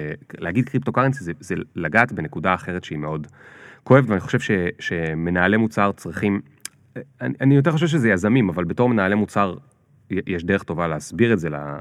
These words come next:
אם אתם לא היזמים, להסביר את זה ליזמים. אה,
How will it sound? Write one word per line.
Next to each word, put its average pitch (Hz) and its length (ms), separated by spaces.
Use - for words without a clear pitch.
אם 85 120
אתם 98 240
לא 98 240
היזמים, 87 680
להסביר 87 400
את 104 60
זה 87 100
ליזמים. 73 540
אה, 85 300